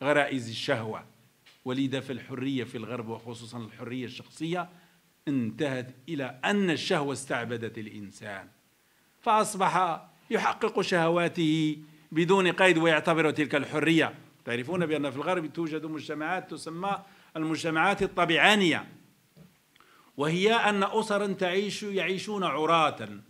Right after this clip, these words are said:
حفاة مع أبنائهم ويعتبرون تلك هي الحرية. ففي الواقع إنها،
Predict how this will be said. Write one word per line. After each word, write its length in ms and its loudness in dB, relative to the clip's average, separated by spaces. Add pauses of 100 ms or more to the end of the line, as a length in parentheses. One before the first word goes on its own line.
(280)
حفاة 540 -4 (480)
مع 320 2
أبنائهم 600 -6
ويعتبرون 680 -6
تلك 240 -8
هي 120 -8
الحرية. 580 -8 (2000)
ففي 180 -18
الواقع 420 -16
إنها، 640 -12